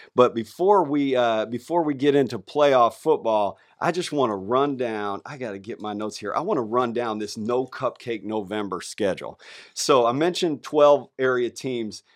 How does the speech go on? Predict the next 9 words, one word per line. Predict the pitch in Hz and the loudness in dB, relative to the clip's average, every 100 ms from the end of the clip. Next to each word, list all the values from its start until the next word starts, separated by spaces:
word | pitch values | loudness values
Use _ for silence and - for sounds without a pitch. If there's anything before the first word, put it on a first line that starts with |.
| _ 113 | _ 0
being | 135 123 113 101 | 2 2 0 -6
ranked. | 101 120 113 92 - - _ _ | -4 -2 -2 -6 -12 -20 _ _
Well, | 110 123 117 113 - _ _ _ _ _ _ | 4 6 6 2 -2 _ _ _ _ _ _
number | 143 202 226 | 4 6 6
four | 214 175 165 151 - | 4 6 8 8 6
in | 131 123 | 4 2
two | - 143 131 | 2 4 6
A | 117 | 6
Butler, | 101 123 98 98 87 | 6 4 4 -2 -6